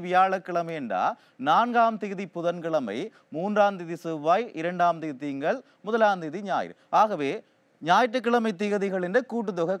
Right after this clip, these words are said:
காணப்போறோம். பாருங்க, முதலாம் தேதி, எட்டாம் தேதி,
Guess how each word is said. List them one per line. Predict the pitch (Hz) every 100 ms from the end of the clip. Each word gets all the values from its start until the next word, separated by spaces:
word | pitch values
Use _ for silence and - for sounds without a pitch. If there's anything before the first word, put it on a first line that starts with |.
| 175
காணப்போறோம். | 143 104 104 95 - 185
பாருங்க, | 170 113 92 131 220 _ _ _ _ _ _ _ _ _ _ _ _ _ _ _ _ -
முதலாம் | 160 214 226 233
தேதி, | 233 233 247 254 _ _ _ _
எட்டாம் | - 160 - 226 233
தேதி, | 220 233 233 269